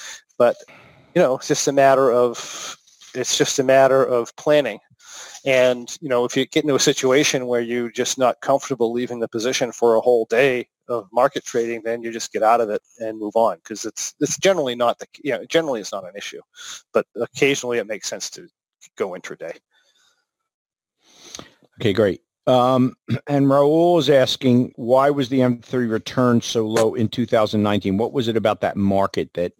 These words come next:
Speaker 2: caused it to be particularly low?
Speaker 1: So this is something that, that everybody should be aware of for all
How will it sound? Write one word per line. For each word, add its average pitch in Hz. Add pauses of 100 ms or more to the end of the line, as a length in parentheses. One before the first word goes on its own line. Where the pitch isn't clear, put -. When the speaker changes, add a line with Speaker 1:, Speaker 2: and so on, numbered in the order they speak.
(280)
Speaker 2:
caused 107
it 95
to 98
be 90
particularly 95
low? 85 (1300)
Speaker 1:
So 214
this 226
is 247
something 170
that, -
that 143
everybody 143
should 131
be 127
aware 120
of 117
for -
all 127